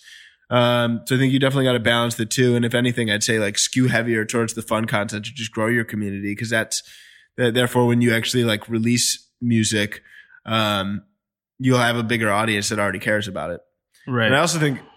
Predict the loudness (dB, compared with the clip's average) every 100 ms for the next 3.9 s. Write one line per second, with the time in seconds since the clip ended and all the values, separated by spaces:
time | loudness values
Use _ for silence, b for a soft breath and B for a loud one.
0 | -14 -6 -2 0 0 0 -2 0 -2 -4
1 | -6 -4 -4 -6 -8 -10 b b b 0
2 | 2 4 2 2 2 2 0 0 0 0
3 | -2 -4 -8 -6 -4 -4 -6 -6 -6